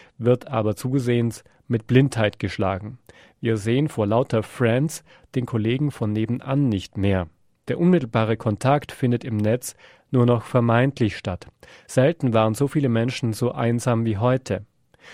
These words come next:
Um der Einsamkeit zu entfliehen, umgeben sie sich mit immer mehr Kommunikationstechnik, um sich am Ende entnervt ganz auszulocken.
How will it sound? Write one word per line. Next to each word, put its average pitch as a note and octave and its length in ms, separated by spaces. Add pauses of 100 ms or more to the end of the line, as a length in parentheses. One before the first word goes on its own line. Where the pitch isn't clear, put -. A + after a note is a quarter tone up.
(220)
Um A#2+ 140
der A2+ 100
Einsamkeit C#3 540
zu C3+ 100
entfliehen, B2+ 540 (320)
umgeben B2+ 500
sie C#3+ 160
sich D#3 400 (100)
mit A2+ 280
immer D#3 160
mehr B2 260
Kommunikationstechnik, A#2+ 1500 (320)
um A2+ 160
sich A#2+ 280
am G2+ 120
Ende A2 400 (240)
entnervt A2+ 720 (260)
ganz A2 400 (140)
auszulocken. A2 720